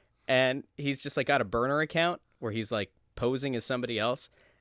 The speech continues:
and he wins the puck and goes into Zach Hill's office and is like, "Hey, uh, hey, hey, Zach, uh, that, that puck's mine." Zach's like, "What? No, it's, it's a giveaway for Snow the Goalie." No, no, no, no, no, it's, it, it's me.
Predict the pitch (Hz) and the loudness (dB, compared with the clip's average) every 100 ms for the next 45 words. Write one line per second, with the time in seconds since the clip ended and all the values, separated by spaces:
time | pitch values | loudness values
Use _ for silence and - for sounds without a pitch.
0 | _ 123 120 135 123 139 160 156 139 - | _ -4 -2 -2 -2 -2 -2 0 -2 0
1 | 135 110 - - _ _ - 113 120 127 | 2 2 -2 -20 _ _ -8 -4 -2 -2
2 | 127 123 110 120 110 - 107 104 98 95 | 0 0 0 0 -2 -2 -2 -2 -4 -6
3 | 95 92 90 92 87 87 82 _ _ _ | -6 -10 -10 -10 -8 -10 -10 _ _ _
4 | _ _ _ 117 101 92 85 82 107 98 | _ _ _ -8 -4 -4 -8 -12 -12 -12
5 | - 92 87 82 80 85 78 85 - - | -10 -10 -8 -10 -10 -12 -12 -14 -16 -16
6 | 90 104 - 98 85 82 95 _ - 92 | -12 -12 -12 -14 -12 -14 -18 _ -12 -12
7 | 85 87 117 - _ _ _ _ - 127 | -12 -10 -10 -12 _ _ _ _ -10 -8
8 | 110 90 - - 107 131 139 95 82 104 | -8 -10 -12 -12 -8 -8 -6 -10 -10 -10
9 | 120 107 87 98 101 95 85 69 _ _ | -6 -6 -6 -8 -12 -12 -14 -18 _ _
10 | _ 82 85 85 - - _ - - 90 | _ -16 -16 -16 -20 -20 _ -20 -16 -16
11 | 65 | -18